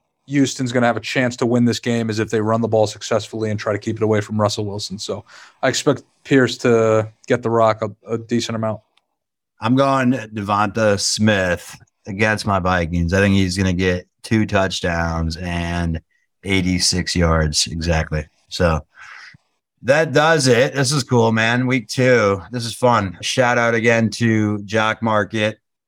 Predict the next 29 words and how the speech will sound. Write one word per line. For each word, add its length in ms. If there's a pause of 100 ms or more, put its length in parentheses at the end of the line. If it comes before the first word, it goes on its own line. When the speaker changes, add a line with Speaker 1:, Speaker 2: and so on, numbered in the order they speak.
(240)
Speaker 2:
half 240
stock 400
market, 520 (320)
half 260
fantasy 460
sports. 720
It's 280
actually 560
a 80
boatload 600
of 100
fun. 460
So 400
come 240
play, 480
promo 420
code 320
pound, 600 (400)
and 100
that 80
will 120
get 200
you 120
a 40
hundred 260
percent 520 (180)
deposit 540
match. 440
So 320